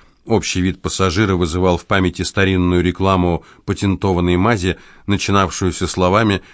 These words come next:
«Вид голого тела, покрытого волосами, производит отталкивающее впечатление». Разобраться в профессии толстяка было нетрудно.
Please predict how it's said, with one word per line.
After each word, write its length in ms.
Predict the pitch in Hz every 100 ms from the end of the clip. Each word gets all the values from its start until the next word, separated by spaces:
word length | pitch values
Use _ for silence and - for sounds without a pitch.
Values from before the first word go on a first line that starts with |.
| -
«Вид 340 | - 87 117 90
голого 480 | 95 104 95 90 90
тела, 360 | - 101 92
покрытого 560 | - 90 98 98 85 85
волосами, 560 | 87 90 90 113 110
производит 680 | 95 95 92 82 90 85 -
отталкивающее 1000 | 92 - 107 92 82 87 87 85 - 85
впечатление». 840 | 80 90 107 87 71 64 58 60 - _ _ _ _ _ -
Разобраться 840 | 113 107 127 120 107 92 101 90
в 80 | -
профессии 500 | 98 - 95 - 90
толстяка 580 | 87 82 - 85 90
было 160 | 78 90
нетрудно. 600 | 98 117 175 117 76 71